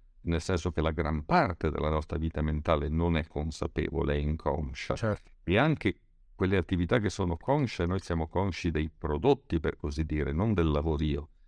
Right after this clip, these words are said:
Speaker 1: che ci sta dietro, no? Eh, e questo tipo di, di attività quindi è totalmente distinta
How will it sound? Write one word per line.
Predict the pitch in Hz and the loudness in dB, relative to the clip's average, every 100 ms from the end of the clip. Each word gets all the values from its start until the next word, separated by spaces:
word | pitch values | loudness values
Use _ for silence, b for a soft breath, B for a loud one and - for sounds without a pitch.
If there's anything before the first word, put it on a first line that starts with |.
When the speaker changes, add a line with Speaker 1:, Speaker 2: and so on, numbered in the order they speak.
| - | -10
Speaker 1:
che | - | -8
ci | - 80 | -4 -6
sta | - 76 | 0 0
dietro, | 73 73 65 - - 73 | 2 0 -2 -6 -8 -2
no? | 82 135 - - - _ _ - | -2 -2 -6 -20 -20 _ _ -2
Eh, | 95 92 87 87 - | 2 4 4 2 -2
e | - | -2
questo | - 196 151 | 2 2 2
tipo | - 156 117 | 0 2 2
di, | 95 98 101 | 2 2 0
di | 87 95 92 90 | -2 0 0 0
attività | - 98 - 170 170 - 165 | -2 -2 0 0 0 0 0
quindi | - 143 120 | 0 2 2
è | - | 0
totalmente | - - 127 160 240 - 95 | -2 0 2 2 2 0 0
distinta | 90 - - - 85 80 78 - 101 | 0 -2 -2 0 2 2 0 2 0